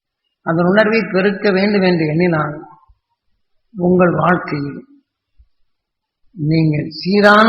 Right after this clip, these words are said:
அமைப்பை உங்கள் வாழ்க்கையில் பார்க்கலாம். அதற்குத்தான் உங்களுக்குள் இவ்வளவு, அது ஏனென்றால்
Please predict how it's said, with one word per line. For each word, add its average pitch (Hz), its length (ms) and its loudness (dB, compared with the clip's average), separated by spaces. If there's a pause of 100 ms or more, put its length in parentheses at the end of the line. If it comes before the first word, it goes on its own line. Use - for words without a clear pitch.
(120)
அமைப்பை 185 440 0 (1700)
உங்கள் 226 420 2
வாழ்க்கையில் 180 600 -4
பார்க்கலாம். - 540 -10 (2250)
அதற்குத்தான் 170 720 -2
உங்களுக்குள் 170 540 -2
இவ்வளவு, 175 400 -2 (160)
அது 170 180 -8
ஏனென்றால் 170 420 -6